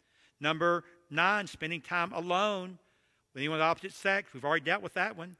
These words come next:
And number ten, inordinate time on the internet. You do know the two major breeding grounds today for infidelity are the workplace and the internet.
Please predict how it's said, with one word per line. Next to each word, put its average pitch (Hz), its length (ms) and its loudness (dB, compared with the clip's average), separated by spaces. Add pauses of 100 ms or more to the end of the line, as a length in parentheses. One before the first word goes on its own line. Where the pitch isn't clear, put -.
(400)
And 139 120 -6
number 165 240 2
ten, 208 260 0
inordinate 175 560 -2
time 180 300 -2
on 180 100 -6
the 170 140 -4
internet. 175 340 -2
You 139 80 -4
do 185 160 0
know 208 220 4
the 170 100 -6
two 208 420 -2 (300)
major 180 380 0
breeding 185 340 -2
grounds 170 320 -2
today 170 280 -6
for - 120 -14
infidelity 160 800 -2 (280)
are 160 340 6 (100)
the 139 80 -4
workplace 190 720 -2 (260)
and 160 160 -2
the 180 60 -4
internet. 127 420 -6